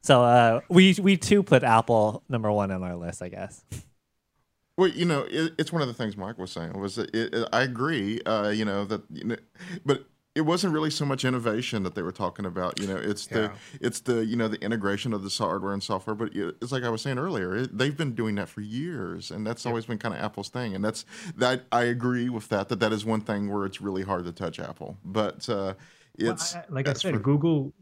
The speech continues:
Speaker 4: Google does a really good job of it. Like, it's, you know, if you look at their, their ease of use, their setup, like, it's, it's,
Speaker 2: Mm-hmm.
Speaker 4: it's, it's, it's not, maybe it's not on the level of Apple because Apple's been doing it longer and they have a much, you know, stronger ecosystem. But, you know, Google is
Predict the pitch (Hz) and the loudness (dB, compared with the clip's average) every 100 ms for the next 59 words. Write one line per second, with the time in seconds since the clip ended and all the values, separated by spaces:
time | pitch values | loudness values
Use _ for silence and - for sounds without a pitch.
0 | - 139 156 175 147 143 131 110 117 151 | -4 -2 -2 0 0 0 0 0 2 4
1 | 143 120 139 190 - - - - - 113 | 2 2 4 6 4 2 -14 -14 0 2
2 | 104 107 - 139 135 107 101 120 120 131 | 6 4 4 6 8 8 6 6 8 8
3 | 123 110 127 117 120 117 123 117 110 101 | 6 6 6 8 6 8 10 10 8 8
4 | 131 - 101 - 113 127 127 123 113 113 | 8 6 0 4 6 6 6 4 4 2
5 | - - 117 - 107 98 104 127 117 - | 0 -2 -2 -2 -4 -8 0 2 2 0
6 | - 120 - 135 - - - 143 165 170 | 0 -2 4 4 4 -2 4 6 6 4
7 | - - - _ _ _ 135 135 165 190 | -2 -20 -20 _ _ _ 6 8 10 10
8 | 190 147 143 156 143 127 135 170 190 156 | 8 8 8 8 8 8 6 6 2 2
9 | 151 160 160 160 135 127 120 123 123 123 | 0 2 0 0 -2 0 0 2 2 2
10 | 123 117 139 123 120 117 143 147 139 117 | 2 4 4 4 6 6 8 8 8 6
11 | 110 107 110 117 - - - - - _ | 4 4 4 4 0 -12 -18 -20 -20 _
12 | 143 135 117 - - 123 131 120 131 147 | 0 4 4 2 4 8 8 8 8 8
13 | 117 - 101 113 104 120 120 - 175 131 | 6 4 0 2 4 4 2 -2 2 6
14 | 107 110 151 170 151 127 123 120 117 | 6 8 10 10 8 8 6 4 -2